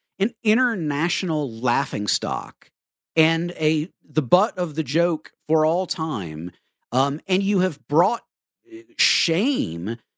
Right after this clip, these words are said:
to the thing that you at least purport to believe, that, that your family purports to believe, um, that is miserable. That is a pitiable state to be in. And that, of course, does nothing to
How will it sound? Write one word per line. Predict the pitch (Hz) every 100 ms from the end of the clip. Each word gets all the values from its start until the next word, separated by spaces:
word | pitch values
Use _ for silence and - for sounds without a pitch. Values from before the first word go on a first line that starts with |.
| _
to | 185 185
the | 170
thing | - 202
that | 180
you | 175 175
at |
least | 180 196 - -
purport | 147 - 190 214
to | 156
believe, | 127 143 208 220 220
that, | 139 131 123
that | 123
your | 139 127
family | - 143 170 214
purports | 208 170 180 175
to | -
believe, | 139 143 151 165 156 - _ _ _ _
um, | 143 156 123 95 98 - _ _ _ -
that | 180 370
is | 359 -
miserable. | 90 120 143 302 311 160 69 60 _
That | 185 294
is | 339 170
a | 117 _
pitiable | - 196 202 226 214 180 170
state | - - 156 135 - - _ _ _ _
to | 139
be | 127 113
in. | 76 - _ _ _ _ _ _ _ _ _
And | 208 220 107 - _ _
that, | 160 220 302 -
of | 247
course, | 254 226
does | 226 190
nothing | 202 233 277 233 208 190
to | - 185 170 160 160